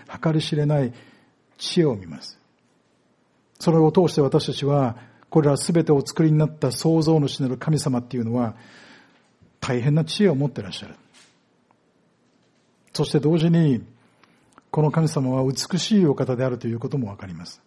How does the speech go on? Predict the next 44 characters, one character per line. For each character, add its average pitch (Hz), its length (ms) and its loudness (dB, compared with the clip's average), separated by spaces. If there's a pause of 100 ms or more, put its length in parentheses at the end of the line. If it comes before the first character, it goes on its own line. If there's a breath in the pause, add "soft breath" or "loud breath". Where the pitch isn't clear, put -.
(300)
だ 147 80 -2
っ - 20 -14
て、 135 80 -4
神 147 220 -2
が 127 60 -2
お 127 80 -6
作 - 160 -6
り 139 60 0
に 139 40 0
な 135 80 -2
っ - 20 -18
た 127 100 -6
自 123 160 -10
然 131 140 -4
っ - 20 -4
て 147 120 -8
い - 20 -4
う 123 40 -4
の 110 80 -4
は 101 160 -12 (760 soft breath)
大 101 140 -12
変 127 220 -8
美 120 240 -10
し 117 60 -8
い 120 40 -4
も 85 120 -8
ん 73 40 -12
で - 100 -18
す。 - 180 -18 (1500)
そ 147 120 -4
れ 135 80 2
を - 20 0
見 143 100 2
る 143 60 -2
こ 135 100 -4
と 123 80 -6
に 120 100 -2
よ 117 80 -2
っ - 20 -18
て、 117 120 -6
私 123 260 -6
た 120 60 -12
ち 120 80 -8
は 113 200 -6